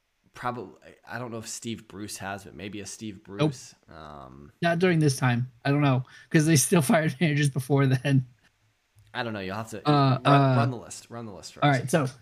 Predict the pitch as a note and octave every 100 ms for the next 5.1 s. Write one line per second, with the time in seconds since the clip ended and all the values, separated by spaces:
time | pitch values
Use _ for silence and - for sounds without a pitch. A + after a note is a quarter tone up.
0 | _ _ - C#3+ C3+ B2+ A2+ - _ _
1 | _ G3+ G3 E3+ C3+ C3+ B2+ A#2 A#2 B2
2 | - C3 C#3 C#3+ C#3 C3 D#3 C3 G#2+ C3
3 | - - - - - C3+ B2 C3+ C3+ C#3
4 | C3 C#3 C3+ C3 C3 B2 A#2+ B2 G#2+ G#2+